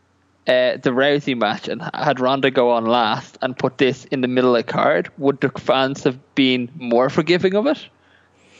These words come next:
Like, 'cause that's the only way I th-, I, I could, I could see it, it being treated differently, because those fans had made their mind up. I don't think there was anything, like,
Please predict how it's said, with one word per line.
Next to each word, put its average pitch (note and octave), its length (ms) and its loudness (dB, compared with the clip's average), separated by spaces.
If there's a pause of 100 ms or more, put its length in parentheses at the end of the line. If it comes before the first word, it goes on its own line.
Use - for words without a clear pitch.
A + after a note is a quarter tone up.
(200)
Like, D#3+ 160 0
'cause F#3 200 2
that's F#3 260 0
the B3 140 0
only F#3+ 240 0
way F3 200 2
I C#3+ 60 0
th-, - 220 -8
I, C3 100 -2 (160)
I C#3 100 0
could, B2+ 320 -4
I B2+ 60 0
could B2+ 180 -6
see C#3+ 280 0
it, - 180 -2 (260)
it - 200 -4
being B2+ 480 -2 (100)
treated C3 420 0
differently, F#3 520 0 (260)
because D3 400 0 (240)
those G#3 260 2
fans D3 340 -2
had C3+ 180 -4
made C3 240 0
their C3 100 -2
mind A#2 320 -4
up. G2 140 -6
I B2+ 80 2
don't E3 160 0
think D#3+ 160 -2
there D#3 80 0
was B2+ 100 -2
anything, C3+ 600 -2
like, C3 220 -2